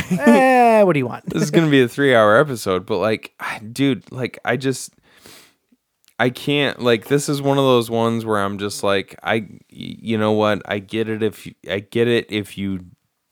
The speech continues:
Speaker 1: if this wasn't your thing, because visually it might be hard to get past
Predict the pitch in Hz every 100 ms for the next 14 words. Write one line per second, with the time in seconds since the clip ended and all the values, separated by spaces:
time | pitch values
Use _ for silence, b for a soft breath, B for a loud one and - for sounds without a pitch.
0 | _ _ _ _ _ - 107 - 110 -
1 | 110 107 107 101 98 - 101 101 107 107
2 | 107 _ _ _ _ _ _ _ _ -
3 | 110 113 98 90 107 110 110 107 110 107
4 | 76 95 104 98 95 98 95 95 95 98
5 | - 107 95 101 - -